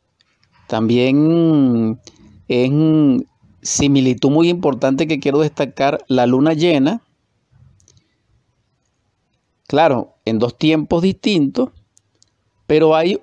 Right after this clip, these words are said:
una correspondencia profunda, una concomitancia extraordinaria, luminosa, donde podemos, mm,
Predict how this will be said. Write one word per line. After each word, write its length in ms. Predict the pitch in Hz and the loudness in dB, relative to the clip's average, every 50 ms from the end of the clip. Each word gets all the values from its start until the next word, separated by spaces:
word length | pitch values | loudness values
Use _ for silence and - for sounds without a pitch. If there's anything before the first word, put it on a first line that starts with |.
| _ _ - | _ _ 0
una 360 | 214 185 180 185 196 208 208 202 | 0 2 2 2 0 0 -2 -2
correspondencia 880 | - - 180 170 156 156 - - 156 147 139 139 151 - - 220 196 - | -2 -2 0 0 0 -2 -2 -2 -2 0 0 0 -2 0 -2 -2 -2 0
profunda, 720 | - 226 202 - - 220 202 165 135 123 127 160 196 226 - _ _ _ _ _ _ _ _ _ _ _ _ _ _ _ _ _ _ _ _ | -2 -2 0 0 0 2 2 2 0 0 0 -4 -6 -6 -8 _ _ _ _ _ _ _ _ _ _ _ _ _ _ _ _ _ _ _ _
una 460 | - 147 147 160 180 196 196 185 185 _ | -2 0 2 2 2 2 0 -2 -2 _
concomitancia 1120 | - 175 165 151 123 - 160 147 139 135 123 98 - - 147 156 170 185 175 - 214 196 | 0 0 0 0 0 0 0 2 2 2 2 0 -2 -2 -2 0 0 -2 -2 -2 -2 -2
extraordinaria, 760 | 185 - - 185 190 185 190 190 190 190 185 165 143 135 131 123 | -2 -2 -2 -2 0 0 0 0 0 0 0 2 2 2 0 0
luminosa, 800 | 131 151 170 202 202 196 170 147 135 - - - 180 202 202 202 - _ _ _ _ _ _ _ _ _ _ _ _ _ _ _ _ _ _ _ _ _ _ | 0 -2 -2 -2 -2 0 0 -2 -2 -4 -4 -4 -4 -4 -6 -8 -12 _ _ _ _ _ _ _ _ _ _ _ _ _ _ _ _ _ _ _ _ _ _
donde 420 | - 131 117 135 135 135 123 139 120 | -6 -2 0 2 2 2 2 0 0
podemos, 640 | - 143 135 127 131 135 143 165 180 185 185 190 | 0 0 2 2 2 2 0 0 -2 0 0 0
mm, 240 | 185 165 147 127 - | 0 0 0 -2 -2